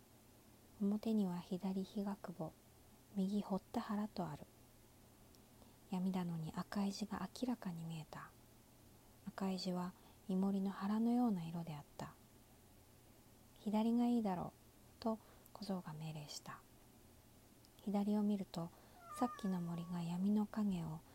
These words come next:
高い空から自分らの頭の上へ投げかけていた。自分はちょっと躊躇した。「遠慮しないでもいい」と小僧がまた言った。自分は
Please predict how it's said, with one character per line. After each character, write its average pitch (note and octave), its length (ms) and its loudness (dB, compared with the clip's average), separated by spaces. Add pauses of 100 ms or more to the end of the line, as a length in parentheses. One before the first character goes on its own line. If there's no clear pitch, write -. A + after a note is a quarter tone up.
(320)
高 - 280 -2
い A3 80 0
空 F#3+ 240 -2
か - 140 -8
ら E3 100 -6
自 - 200 -10
分 G#3+ 200 6
ら F#3+ 80 2
の E3 160 -4
頭 G3 320 0
の G3+ 240 2
上 G3 80 0
へ E3+ 80 -2
投 D#3 60 -6 (140)
げ - 120 -12
か G#3 100 -12
け G3+ 120 -6
て - 120 -6
い D3+ 60 -6 (100)
た。 - 160 -12 (1400)
自 - 140 -8
分 G3 240 2
は G#3 80 4
ち - 100 -6
ょ B3 40 0
っ - 20 0
と - 160 -2
躊 - 240 -4
躇 F3+ 120 -10
し - 120 -12
た。 - 160 -14 (1200)
「遠 G#3 140 6
慮 B3 140 6
し C4+ 120 0
な B3+ 140 6
い B3 80 6
で G3+ 100 4
も D#3+ 200 -4
い E3+ 160 -4
い」 F#3 100 -10 (400)
と A3+ 140 2
小 - 180 -4
僧 F#3+ 200 2
が D#3+ 120 -4
ま D#3 140 -10
た - 120 -8
言 D#3 100 -8
っ - 20 -20 (120)
た。 E3 200 -10 (1120)
自 F#3 140 0
分 F#3 260 0
は F#3+ 160 0